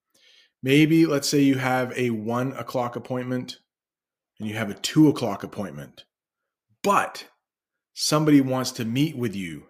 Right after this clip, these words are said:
that day. You could say, "Mm, you know what? I can squeeze you in at one thirty." So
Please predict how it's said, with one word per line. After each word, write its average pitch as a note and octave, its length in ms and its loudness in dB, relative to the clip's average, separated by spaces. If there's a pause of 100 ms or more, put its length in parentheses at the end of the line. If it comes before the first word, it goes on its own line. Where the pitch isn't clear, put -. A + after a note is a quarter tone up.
(120)
that A2+ 260 -4
day. B2 520 -2 (320)
You C3 100 -2
could D3 180 0
say, C3 220 -2
"Mm, D3 300 -4
you C3+ 100 -2
know D#3 100 0
what? - 560 -4 (380)
I B2+ 80 -6
can B2+ 220 -6
squeeze C#3+ 500 -2
you C3 100 0
in G#2 360 -4 (420)
at G#2+ 300 -8
one A2+ 240 -4
thirty." A2 500 -6 (580)
So A2 500 -2